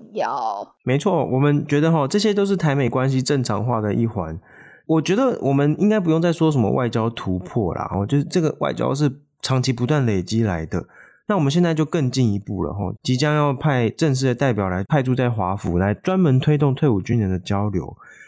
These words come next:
Speaker 2: 那其实台湾人在美国也成立蛮多退伍军人协会哦，就是很多退休之后的台湾军人是移居到美国。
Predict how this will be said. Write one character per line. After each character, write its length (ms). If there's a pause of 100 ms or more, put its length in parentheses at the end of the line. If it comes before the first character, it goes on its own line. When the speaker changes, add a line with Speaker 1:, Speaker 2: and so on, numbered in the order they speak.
(180)
Speaker 2:
那 80
其 300
实 340 (300)
台 140
湾 80
人 140
在 100
美 180
国 220
也 80
成 240
立 100
蛮 240
多 140
退 160
伍 120
军 200
人 160
协 320
会 260
哦， 160
就 100
是 200 (200)
很 180
多 140
退 160
休 140
之 180
后 160
的 140
台 180
湾 220
军 220
人 220
是 200
移 180
居 140
到 160
美 200
国。 340